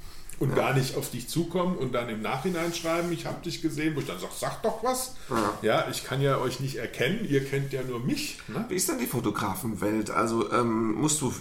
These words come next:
Speaker 2: musst du, musst du moderieren viel in deinem Kanal, in den Kommentaren? Hast du schon mal einen Shitstorm gehabt oder sind die doch eher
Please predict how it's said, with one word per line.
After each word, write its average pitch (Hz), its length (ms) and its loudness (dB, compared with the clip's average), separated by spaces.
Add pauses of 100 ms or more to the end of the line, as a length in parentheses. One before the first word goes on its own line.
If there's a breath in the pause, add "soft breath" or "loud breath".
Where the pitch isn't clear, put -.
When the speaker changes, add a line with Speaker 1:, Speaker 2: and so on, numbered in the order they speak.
Speaker 2:
musst 127 260 0
du, 104 400 0
musst 151 240 -2
du 131 80 4
moderieren 110 920 4
viel 196 480 0
in 151 100 0
deinem 156 600 2
Kanal, 160 380 2
in 160 60 4
den 156 80 4
Kommentaren? 165 680 2 (720 loud breath)
Hast - 400 6
du 113 160 6
schon 117 220 4
mal 107 100 4
einen 98 140 2
Shitstorm 175 680 4
gehabt 196 380 0
oder 120 160 2
sind 123 180 -2
die 120 80 -2
doch - 180 -2
eher 104 340 0